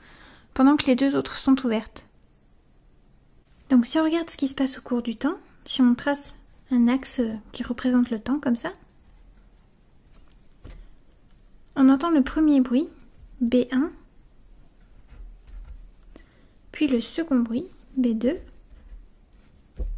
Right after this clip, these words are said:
et puis ensuite à nouveau B un, B deux.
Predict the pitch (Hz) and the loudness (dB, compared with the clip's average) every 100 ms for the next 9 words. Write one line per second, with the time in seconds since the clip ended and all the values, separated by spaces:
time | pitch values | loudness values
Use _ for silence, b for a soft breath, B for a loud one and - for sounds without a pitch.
0 | - - - - - _ _ _ - _ | -12 -18 -20 -20 -20 _ _ _ -20 _
1 | _ 269 269 - 302 294 294 277 - 320 | _ -4 -4 -4 -2 -2 -4 -4 0 2
2 | 294 262 240 - - 233 226 254 302 - | 4 2 -2 -4 -4 0 0 0 -4 -6
3 | - - - - - - - - - - | -18 -20 -20 -20 -20 -20 -20 -20 -20 -20
4 | - - - - - - - - - - | -20 -20 -20 -20 -20 -20 -20 -20 -20 -20
5 | _ _ - 247 220 233 339 | _ _ -8 -2 0 0 -2